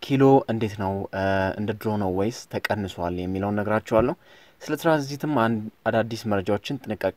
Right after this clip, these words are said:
ማድረግ የሚጠበቅባችሁን እነግራችኋለሁ። ከዛ ውጪ ቤይሩት ላላችሁ ደግሞ አጠቃላይ መረጃ የኢትዮጵያ ኤምባሲ በቤይሩት ከቤይሩት የሰራተኛ እና የ-፣ እ፣ አጠቃላይ እዛ አሰሪዎችና ሰራተኞች ጉዳይ ጋር በተገናኘ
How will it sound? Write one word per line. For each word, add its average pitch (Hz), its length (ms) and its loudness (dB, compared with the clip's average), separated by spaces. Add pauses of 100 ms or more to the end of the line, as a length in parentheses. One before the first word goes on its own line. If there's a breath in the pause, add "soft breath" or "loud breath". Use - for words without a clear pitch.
ማድረግ 95 360 -2
የሚጠበቅባችሁን 92 960 -8
እነግራችኋለሁ። 95 640 -2 (460 soft breath)
ከዛ 147 200 2
ውጪ 156 240 0
ቤይሩት 123 380 2
ላላችሁ 113 460 4
ደግሞ 113 200 0 (100)
አጠቃላይ 95 600 0
መረጃ 90 360 -4 (540 soft breath)
የኢትዮጵያ 107 680 -2
ኤምባሲ 98 400 -2
በቤይሩት 107 480 -4 (280)
ከቤይሩት 98 960 -4 (100)
የሰራተኛ 90 600 -6 (560 soft breath)
እና 104 180 -4 (260)
የ-፣ 92 240 0 (480 soft breath)
እ፣ 95 200 -6
አጠቃላይ 95 540 0 (420 soft breath)
እዛ 110 280 -2
አሰሪዎችና 110 800 0
ሰራተኞች 107 480 0
ጉዳይ 104 300 0
ጋር 98 140 0
በተገናኘ 101 480 -2